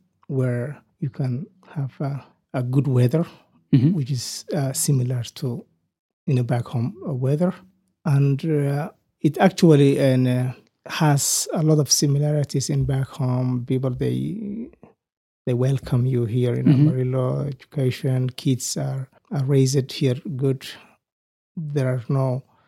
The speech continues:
Speaker 1: a lot of crime. It's, it's a good place. I can ex-, express that it is recommended. I mean, I can recommend anyone to live it here.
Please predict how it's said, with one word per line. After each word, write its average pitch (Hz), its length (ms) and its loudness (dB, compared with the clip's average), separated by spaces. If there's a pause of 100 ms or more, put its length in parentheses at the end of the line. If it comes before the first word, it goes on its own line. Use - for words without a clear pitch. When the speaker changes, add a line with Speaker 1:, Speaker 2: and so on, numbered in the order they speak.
(360)
Speaker 1:
a 143 60 -4
lot 139 180 -2
of - 280 -10 (200)
crime. 127 480 2
It's, - 400 -4 (180)
it's - 140 -12
a 185 40 -10
good 165 260 -2
place. - 580 -4 (220)
I 156 80 -2
can 147 180 -2
ex-, - 420 -6
express 151 580 2
that 139 340 -2
it 139 140 -6
is - 160 -6 (320)
recommended. 147 520 2
I - 80 -2
mean, 147 160 2
I 143 100 2
can 135 240 0
recommend 143 440 0
anyone 135 300 -2
to - 140 -10
live 135 220 -4
it 139 100 -10
here. 123 220 -6